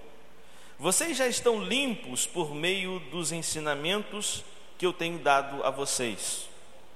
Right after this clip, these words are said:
Então, em questão de pureza, não é a questão aqui.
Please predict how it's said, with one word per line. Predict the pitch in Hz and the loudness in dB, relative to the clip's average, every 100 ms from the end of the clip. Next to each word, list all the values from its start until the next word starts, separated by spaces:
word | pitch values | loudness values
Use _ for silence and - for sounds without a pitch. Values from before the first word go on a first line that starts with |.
| - - | -12 -12
Então, | - 156 | -2 0
em | 160 | 0
questão | 160 165 - 143 143 | -2 -2 0 -2 -2
de | 123 139 - - - - | -2 -4 -4 -12 -12 -8
pureza, | 208 190 175 220 240 247 - - - - - - | 2 6 6 4 0 -2 -6 -12 -12 -12 -12 -8
não | 127 160 196 151 | -2 2 4 6
é | 156 | 4
a | |
questão | 156 156 147 - 139 143 | 2 -4 -4 -2 -2 -2
aqui. | 147 127 | -4 -6